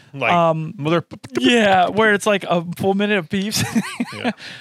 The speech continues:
Speaker 2: Um, it's because he wasn't a mouthpiece.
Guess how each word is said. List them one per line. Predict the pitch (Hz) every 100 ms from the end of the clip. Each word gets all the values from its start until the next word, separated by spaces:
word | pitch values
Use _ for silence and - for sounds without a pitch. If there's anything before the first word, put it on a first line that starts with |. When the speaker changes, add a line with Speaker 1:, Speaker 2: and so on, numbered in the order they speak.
| - -
Speaker 2:
Um, | 180 175 175 -
it's | 202
because | 208 - 214
he | 214
wasn't | 185 214 202
a | 175
mouthpiece. | 160 156 156 - 127 113 -